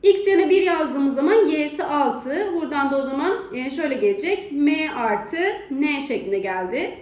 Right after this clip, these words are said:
Daha sonra burada yok etme metodu uygulayalım. Burasını eksiyle çarparsam n'ler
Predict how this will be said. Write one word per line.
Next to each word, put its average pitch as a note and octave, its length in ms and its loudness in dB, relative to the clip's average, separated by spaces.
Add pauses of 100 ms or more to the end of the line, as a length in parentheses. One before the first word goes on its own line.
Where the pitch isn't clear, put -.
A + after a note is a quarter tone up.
(600)
Daha G4+ 180 4
sonra G#4+ 220 6
burada G4+ 120 2
yok G4+ 200 2
etme G4 220 2
metodu F#4 300 2
uygulayalım. D4 440 2
Burasını F4 300 -2
eksiyle E4+ 360 -2
çarparsam D#4+ 680 0
n'ler E4 360 -2